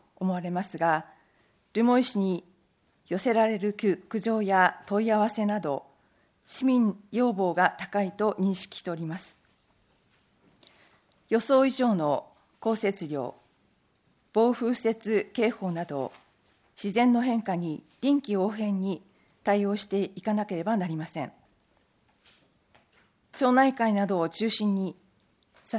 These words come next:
え合いながら、不良を乗り切っている市民の姿も目にしています。しかし、排雪後の道に雪を捨てる市民の姿も目にします。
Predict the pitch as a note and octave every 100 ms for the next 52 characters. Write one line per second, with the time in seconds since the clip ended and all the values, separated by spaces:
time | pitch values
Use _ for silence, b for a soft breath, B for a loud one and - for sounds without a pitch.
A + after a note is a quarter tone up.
0 | G#3 B3 A#3+ A3+ A3+ G#3+ G3 D#3+ C#3 -
1 | - _ _ _ _ _ _ - - -
2 | A#3 B3 A#3+ A3 G#3 A#3 - C#4 C4+ -
3 | G3+ E3+ E3 - A#3+ B3+ G#3+ F#3 - F#3+
4 | G3+ F3+ F3 F3+ - _ - G3+ G3+ F#3+
5 | - F3 D#3+ F3+ - _ _ _ _ _
6 | _ _ _ _ _ _ - - G#3+ A3
7 | F3 E3 - _ _ _ _ - A3+ B3
8 | B3 - A3 A3+ A3 G#3 F3 - - F#3
9 | - A#3 G#3 F3+ - _ - G3 - C4
10 | B3+ - B3 A3+ A3+ C4+ C4 A3 F3+ -
11 | D#3 - F3+ A3 - B B B - F#3+
12 | F#3 - D3 - -